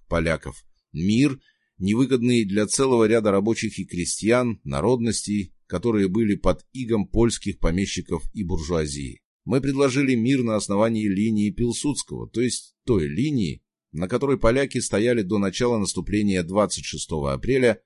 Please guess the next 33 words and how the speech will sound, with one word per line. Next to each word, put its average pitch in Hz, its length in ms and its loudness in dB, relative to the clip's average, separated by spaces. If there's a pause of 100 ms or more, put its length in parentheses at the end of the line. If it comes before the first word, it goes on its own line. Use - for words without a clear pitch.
(220)
текущего 107 600 0
года, 62 340 -6 (380)
то 95 120 2
есть 82 300 -2
линии, 123 680 0 (200)
по - 100 -6
которой 104 360 2
они 107 160 2
получали 87 560 0
всю 147 320 -2
Белоруссию 104 720 2 (240)
и 82 100 -8
порядочный 65 640 -2
кусок 82 400 -6
Украины. 95 580 -2 (300)
Варшава 131 500 4
хотела 127 380 2
большего. 113 600 2 (200)
Второго 113 520 4
февраля 104 500 4
в 92 60 0
докладе 90 560 0
перед 87 300 0
вцик - 440 -2
Ленин 101 400 0
подтверждал, 90 680 -2
что 69 440 -6 (300)
с - 160 -4
Польшей 127 480 4
вопрос 104 420 2
стоит 90 320 -2
очень 90 320 -6
остро. - 420 -8